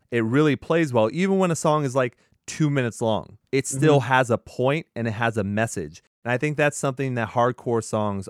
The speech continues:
Speaker 1: often miss out on. This is not that
Speaker 2: Yeah.
Speaker 1: band, though. They really hit you
Speaker 2: Y-
Speaker 1: with the message,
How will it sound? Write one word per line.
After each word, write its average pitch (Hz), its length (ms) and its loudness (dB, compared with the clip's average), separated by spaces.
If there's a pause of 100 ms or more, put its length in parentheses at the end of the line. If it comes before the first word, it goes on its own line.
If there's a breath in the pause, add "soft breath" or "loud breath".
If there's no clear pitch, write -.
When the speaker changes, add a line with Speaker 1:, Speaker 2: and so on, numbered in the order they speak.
Speaker 1:
often 101 440 -2
miss 101 180 -6
out 101 180 0
on. 147 260 -2 (280)
This 123 260 0
is 110 120 -6
not 107 240 -2
that 98 180 -2
Speaker 2:
Yeah. 107 40 -10
Speaker 1:
band, 98 280 -2
though. 57 220 -18 (320)
They 120 160 2
really 131 480 2
hit 127 180 -4
you 123 140 -2
Speaker 2:
Y- - 20 2
Speaker 1:
with 123 120 -2
the - 60 -4
message, 143 580 -2